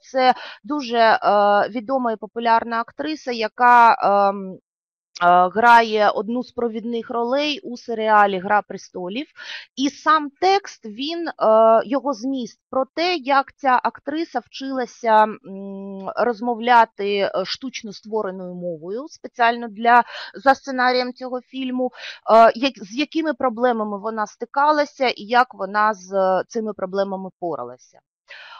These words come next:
Або ось така вправа. Е, н-, учням, е, пропонується для відпрацювання, м, ступенів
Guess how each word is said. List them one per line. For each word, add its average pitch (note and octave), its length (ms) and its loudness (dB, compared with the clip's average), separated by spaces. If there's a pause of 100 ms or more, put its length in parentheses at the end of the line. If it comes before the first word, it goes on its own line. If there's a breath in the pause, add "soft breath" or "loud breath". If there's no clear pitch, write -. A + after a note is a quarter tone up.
(100)
Або B3 440 4
ось - 180 0
така D4+ 320 6
вправа. D3+ 760 0
Е, - 80 0 (280)
н-, A#3 380 -6 (200)
учням, C#4+ 680 -4
е, - 40 -4 (380)
пропонується C4+ 640 -6
для B3+ 200 2
відпрацювання, A3+ 1080 -2
м, G3 140 -6 (480)
ступенів A3+ 420 -10